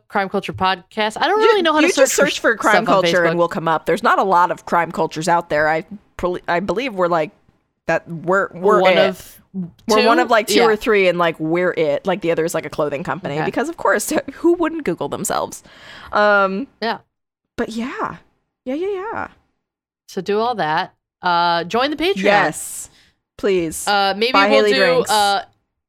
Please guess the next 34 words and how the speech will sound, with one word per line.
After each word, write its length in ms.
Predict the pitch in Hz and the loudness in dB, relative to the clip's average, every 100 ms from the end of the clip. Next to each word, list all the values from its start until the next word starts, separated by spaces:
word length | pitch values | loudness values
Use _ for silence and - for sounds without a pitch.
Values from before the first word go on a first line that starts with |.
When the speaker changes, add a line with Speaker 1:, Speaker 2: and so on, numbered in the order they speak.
| _ _ _ _ _ - | _ _ _ _ _ -6
Speaker 1:
oh, 80 | |
yeah, 260 | 240 220 190 | -2 0 0
maybe 240 | 196 254 | 0 0
we'll 160 | 277 285 | 0 -2
do 160 | 233 262 | 0 -2
exclusive 680 | 233 - - 262 240 208 | -2 -4 -4 -4 -2 -6
trashy 360 | - 196 180 190 | -2 -2 -2 -6
photos 400 | 185 170 196 - | -4 -2 -2 -4
<laughs> 40 | |
on 100 | 233 | -4
the, 60 | 202 - - - | -6 -10 -12 -2
on 180 | 359 392 | -2 0
the 60 | |
Patreon. 720 | 320 269 - 285 - - 247 - - | -2 -2 -4 -6 -6 -8 -6 -6 0
Speaker 2:
Exclusive 480 | - - 294 285 359 | 0 0 -2 0 0
trashy 360 | - 403 381 427 | 2 4 4 4
photos, 360 | 440 233 254 - | 4 4 2 2
and 120 | 240 | 2
I'll 160 | 226 | 4
have 260 | 311 220 220 | 4 2 2
you, 380 | 226 247 240 226 | 0 -2 -2 0
uh, 180 | - 214 214 | 2 2 2
you 100 | 220 | -2
know 120 | 220 | 0
what? 320 | 208 202 226 | 4 4 2
How 160 | 233 214 | 2 2
about 240 | 214 254 | 4 0
we, 340 | 247 233 220 208 | 0 0 0 0
regardless 580 | 202 190 185 190 214 214 | -2 0 2 2 0 -2
of 100 | 196 | -2
who 180 | 208 196 | -2 -2
D 160 | 185 180 | 0 -2
Ms 200 | 165 185 | -2 -2
us, 400 | 175 151 165 - | 0 0 -2 -8